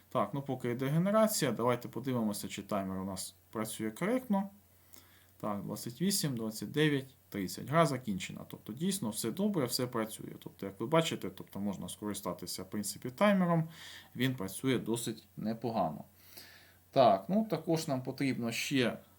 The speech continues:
потрапляти, да? Тобто, якщо ми, наприклад, е, будемо з цими кульками взаємодіяти, наприклад, е, курсором миші, так? Ми повинні по ним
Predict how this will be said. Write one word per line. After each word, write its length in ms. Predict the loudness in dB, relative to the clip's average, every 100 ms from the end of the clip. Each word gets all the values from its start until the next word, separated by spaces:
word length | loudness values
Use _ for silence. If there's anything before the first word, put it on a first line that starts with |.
| -20 -20 -18 -8
потрапляти, 680 | -4 2 2 6 4 4 2
да? 220 | 4 4
Тобто, 340 | 2 -4 -4
якщо 280 | -4 -4 -2
ми, 160 | 0 0
наприклад, 640 | -2 -4 -4 -4 -4 -6
е, 40 | -4 -2 -2 -2 -2 -4 -2
будемо 680 | -2 0 2 2 2 0 -4
з 520 | -8 -14 -10 -8 -6
цими 220 | -2 -2
кульками 440 | 2 2 2 2 2
взаємодіяти, 760 | 2 2 2 0 0 2 0
наприклад, 680 | -4 -4 -4 0 0 0 -6
е, 160 | -6 -4 -4
курсором 500 | -4 0 4 4 4
миші, 320 | 2 -2 -4
так? 220 | 2 2
Ми 100 | 0
повинні 420 | -2 0 2 0 -2
по 160 | -2
ним 240 | 0 0